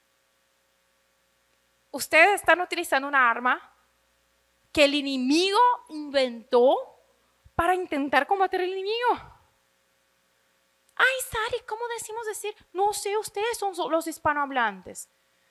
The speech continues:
Yo digo, yo estoy en contra del lobby gay.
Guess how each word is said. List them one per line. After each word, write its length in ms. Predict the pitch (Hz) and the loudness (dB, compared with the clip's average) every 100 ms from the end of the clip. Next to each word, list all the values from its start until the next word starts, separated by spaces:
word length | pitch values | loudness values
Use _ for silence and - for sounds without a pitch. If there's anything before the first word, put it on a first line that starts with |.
| _ _ | _ _
Yo 240 | 302 370 | 2 2
digo, 220 | 320 247 | 2 -2
yo 320 | 226 311 320 359 | -4 2 4 2
estoy 420 | 381 - 330 339 | -2 -8 -8 -8
en 120 | 359 | -8
contra 360 | 330 302 302 381 | -4 -4 -4 -6
del 120 | 320 | -4
lobby 320 | 226 214 294 | -4 -4 -2
gay. 440 | 370 370 349 311 | 0 0 -4 -8